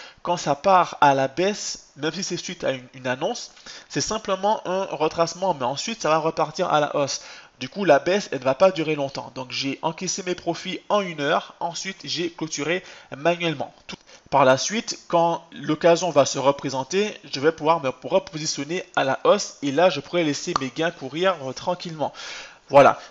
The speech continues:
donc ça c'est l'analyse fondamentale. On le voit dans le programme complet, comment utiliser l'analyse fondamentale pour trader efficacement sur les actions U S ou françaises.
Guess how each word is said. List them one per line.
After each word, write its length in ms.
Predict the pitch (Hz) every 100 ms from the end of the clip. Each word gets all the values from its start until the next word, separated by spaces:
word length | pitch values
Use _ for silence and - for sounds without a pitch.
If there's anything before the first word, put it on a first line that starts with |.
| -
donc 140 | 139 -
ça 100 | 214
c'est 120 | 185
l'analyse 440 | 175 170 196 -
fondamentale. 720 | - 175 170 139 - 151 185 -
On 180 | 160 160
le 60 | 143
voit 220 | 170 175
dans 100 | 147
le 100 | 139
programme 380 | - 156 156 156
complet, 500 | 143 - 160 156 - -
comment 580 | 180 170 175 175 170 - - _ _ -
utiliser 520 | 165 180 165 165 156
l'analyse 400 | 147 143 151 151
fondamentale 600 | 143 143 139 139 147 135
pour 160 | - -
trader 420 | - 175 170 165
efficacement 600 | 147 - 147 147 151 147 - _ _
sur 380 | - 196 190 -
les 260 | 139 175 170
actions 400 | 156 - 175 - 185
U 180 | 196
S 420 | 202 185 - - -
ou 100 | 233
françaises. 600 | - 175 151 143 220 175